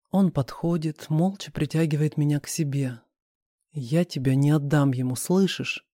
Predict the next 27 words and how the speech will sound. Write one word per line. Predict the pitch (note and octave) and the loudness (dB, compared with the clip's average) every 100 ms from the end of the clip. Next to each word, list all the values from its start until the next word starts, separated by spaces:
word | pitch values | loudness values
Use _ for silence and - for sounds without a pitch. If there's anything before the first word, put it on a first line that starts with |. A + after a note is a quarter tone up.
| _ - | _ -2
Не | C#3+ C#3+ | 2 4
отдам". | D3 C#3+ E3 C#3+ C3 - _ _ _ _ _ _ | 2 2 4 4 2 -4 _ _ _ _ _ _
Странно. | - - C3 C3 B2+ B2+ B2+ B2+ _ _ - | -20 -8 -4 -2 -2 -4 -4 -10 _ _ -10
Это | C#3 C#3+ | -6 -6
вроде | B2+ D3+ C#3+ | -2 -2 -2
бы | C3 D3 | -2 -4
и | |
приятно | C#3 D3+ D3+ G#3 G3+ D#3 | -2 -2 0 0 2 -2
слышать, | - C#3 C3 C3+ - | 0 -2 -2 -4 -2
но, | C#3+ D3+ D3+ - _ _ _ | 0 2 -2 -6 _ _ _
с | C#3 | -12
другой | B2+ D3 C#3+ D3 | -6 -2 -2 -2
стороны, | - C#3+ C#3 C#3 C3 _ _ | -2 -2 0 0 -2 _ _
отдам, | B2+ B2 A#2 C3+ C#3 D3+ D3+ _ _ | -6 -6 -4 -2 -2 -2 -8 _ _
возьму. | C3+ C3+ B2+ C3 C3 C#3+ D3+ _ _ _ _ | -4 -4 -4 -6 -4 -4 -8 _ _ _ _
Я | D3 C#3+ | -4 -4
что, | - - | -4 -4
вещь? | C#3 B2 C3+ D#3+ - - _ _ _ _ _ _ _ | -4 -2 -2 -4 -6 -14 _ _ _ _ _ _ _
Мне | D3 C3+ D3 F#3 | -4 0 2 2
это | G3+ G3 | 2 2
не | G3 | 4
нравится, | F3 C#3 C3 B2+ - - C3 - _ _ - | 4 2 0 -4 -8 -8 -10 -12 _ _ -2
но | C#3+ F#3 | 0 2
я | G3+ G3 | 4 2
глотаю | F3+ E3+ E3 - F#3+ F#3 | 4 2 2 2 2 2
своё | - D3 D#3+ | -2 0 2
недовольство, | D#3 D3+ C3+ C3 D3 E3 - C#3+ D3 | 4 2 0 0 -2 -4 -6 -8 -8